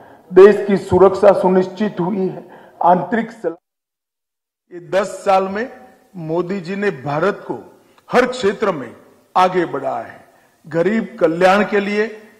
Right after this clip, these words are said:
गरीबों के विकास के लिए, सत्तर साल के काम को एक और रखे, इतना काम इस दस साल के अंदर हुआ है। देश की सुरक्षा सुनिश्चित हुई है, आंतरिक सलामती मजबूत हुई है, टेररिज्म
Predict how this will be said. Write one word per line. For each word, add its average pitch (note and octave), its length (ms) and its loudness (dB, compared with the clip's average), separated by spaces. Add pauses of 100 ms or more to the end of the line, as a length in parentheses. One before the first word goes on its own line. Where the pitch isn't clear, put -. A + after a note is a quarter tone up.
(140)
गरीबों E3+ 400 0
के E3+ 160 -4
विकास F3+ 540 0
के G#3 80 0
लिए, G#3 420 -4 (280)
सत्तर G#3 520 0
साल F#3+ 280 2
के G3 200 -2
काम F3+ 360 0
को F3+ 380 -4
एक A3+ 240 0
और E3+ 220 2
रखे, G3 400 0 (300)
इतना F3 380 -2
काम G#3 600 0 (120)
इस G3 220 -8
दस F#3 160 4
साल F3 420 0
के F3+ 140 -8
अंदर C#3 300 -10
हुआ C3 240 -10
है। A2+ 200 -14 (380)
देश G3 340 2
की G3 100 -4
सुरक्षा F#3+ 560 0
सुनिश्चित F#3 680 -6
हुई F#3+ 280 -8
है, D3+ 160 -16 (380)
आंतरिक F#3 500 -2
सलामती F#3 920 0 (680)
मजबूत E3 640 0
हुई G3 340 -4
है, E3 200 -14 (760)
टेररिज्म G3+ 600 4